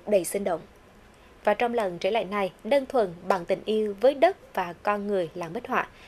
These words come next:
Speaker 2: các họa sĩ một lần nữa lại cống hiến những sáng tạo nghệ thuật cho làng chài Tam Thanh.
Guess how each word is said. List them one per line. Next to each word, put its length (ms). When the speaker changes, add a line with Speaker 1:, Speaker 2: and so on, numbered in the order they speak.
Speaker 2:
các 140
họa 140
sĩ 220
một 260
lần 200
nữa 140
lại 260
cống 180
hiến 260
những 140
sáng 180
tạo 220
nghệ 140
thuật 280
cho 120
làng 220
chài 240
Tam 160
Thanh. 140